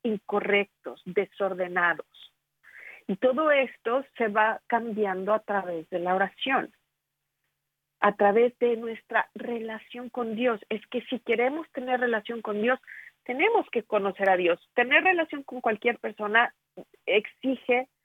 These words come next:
necesariamente conocernos. Entonces, hay que conocer a Dios a través de la oración. Mencionabas tú al principio el rosario, pues, y, y que decía, ¿no? Una repe-,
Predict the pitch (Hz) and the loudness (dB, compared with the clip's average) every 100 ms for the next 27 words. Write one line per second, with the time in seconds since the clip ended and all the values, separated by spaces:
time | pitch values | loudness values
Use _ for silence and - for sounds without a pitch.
0 | _ - 226 - 220 - 233 220 220 214 | _ -2 -2 0 -4 0 0 2 0 2
1 | 202 - 220 - 190 185 170 - 190 185 | 0 0 -2 -2 -4 -4 -6 -4 -2 -2
2 | 82 - _ _ _ _ _ _ _ _ | -4 -18 _ _ _ _ _ _ _ _
3 | _ - 202 240 285 269 _ _ _ - | _ -2 2 2 0 -6 _ _ _ -2
4 | 269 311 311 - 226 220 196 220 226 214 | 2 2 0 -4 -2 -2 -2 2 2 4
5 | 220 214 220 202 196 196 202 185 175 - | 0 0 -2 2 2 2 0 -2 -4 -6
6 | 208 185 165 208 208 214 220 254 247 _ | -2 -2 2 2 2 2 6 6 4 _
7 | 240 240 220 208 196 196 - 214 247 240 | -2 -2 0 0 -2 -6 -10 -8 0 0
8 | 214 202 - - 220 214 180 - _ _ | 0 -6 -6 2 2 2 -2 -4 _ _
9 | _ _ _ _ _ - 214 202 214 185 | _ _ _ _ _ 2 2 2 -2 -2
10 | 214 190 208 202 202 247 254 226 262 349 | -2 0 0 0 -2 0 0 2 2 2
11 | 330 247 254 240 214 208 190 | 0 4 4 2 -4 -4 -4